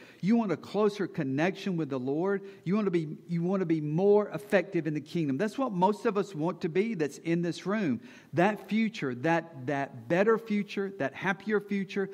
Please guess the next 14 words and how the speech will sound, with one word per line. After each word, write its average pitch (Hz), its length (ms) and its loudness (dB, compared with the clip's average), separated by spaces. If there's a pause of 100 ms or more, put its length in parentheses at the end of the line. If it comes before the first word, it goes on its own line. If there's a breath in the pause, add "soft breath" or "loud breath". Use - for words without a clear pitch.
(260 loud breath)
that 156 320 2
more 143 280 -2
servant-oriented 202 1300 2
future, 190 500 0
that 165 220 0
more 175 280 -2
effective 196 760 2 (320 loud breath)
future 185 380 -2
in 156 180 -2
the 160 80 0
kingdom 131 520 -2
is 131 160 -6
created 135 560 -2
moment 165 580 -2